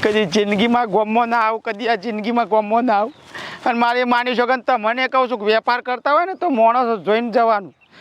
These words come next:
માણસો જોઈને જવાનું કે આ અત્યારે આ તો સારું થયું, હું તો ખાલી ઠોકર મેકીને આવ્યો છું. અમુક અમુક આ કાળા માથાના માનવી એટલા પેલા એ થયા છે ને કે ના પૂછ્યા,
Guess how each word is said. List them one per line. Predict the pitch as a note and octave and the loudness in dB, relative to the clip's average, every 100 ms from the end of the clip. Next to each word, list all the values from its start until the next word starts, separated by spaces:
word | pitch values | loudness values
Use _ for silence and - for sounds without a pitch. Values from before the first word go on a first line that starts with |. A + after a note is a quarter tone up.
| - | -4
માણસો | G#3 A#3 A#3+ A#3 | 0 2 0 -2
જોઈને | G3+ G#3+ B3 A#3+ | -2 0 0 2
જવાનું | B3 B3 B3+ B3+ | 2 2 0 0
કે | |
આ | B3 A#3+ B3 | 0 2 0
અત્યારે | C4+ C4 | 0 0
આ | B3+ | 2
તો | B3+ A#3+ | 0 0
સારું | G#3 A#3 B3+ | 2 0 -2
થયું, | F4 C4 | -6 -6
હું | C#4 | 0
તો | C#4 B3 - - _ - | 0 0 -6 -20 _ -6
ખાલી | A#3+ B3+ | -2 -2
ઠોકર | A#3+ A3 A3 A#3+ | 0 0 0 -2
મેકીને | A#3+ G#3+ B3 A#3 | -2 -4 -2 0
આવ્યો | A3+ | -2
છું. | F3+ E3+ - | -6 -14 -4
અમુક | A3+ B3 B3+ | -2 0 -2
અમુક | B3+ C4 | 0 0
આ | B3 | -2
કાળા | G#3 A3+ B3 | 0 2 2
માથાના | A#3+ G#3+ G#3 A#3 B3 | 2 0 0 -2 -2
માનવી | A#3+ A3 A3+ A#3+ C4+ | 0 0 -2 -4 0
એટલા | B3 A#3 A#3+ A#3+ B3 B3 B3 A#3+ | 0 0 0 0 2 2 2 0
પેલા | A#3+ B3 | 0 0
એ | B3 | 0
થયા | - G3+ A3+ | -2 -2 -2
છે | - | -6
ને | C4 | -8
કે | C#4 - - C#4 | -8 -14 -4 -2
ના | G3+ A3 B3 | 0 0 -2
પૂછ્યા, | F4 C#4+ A3+ | -2 0 -2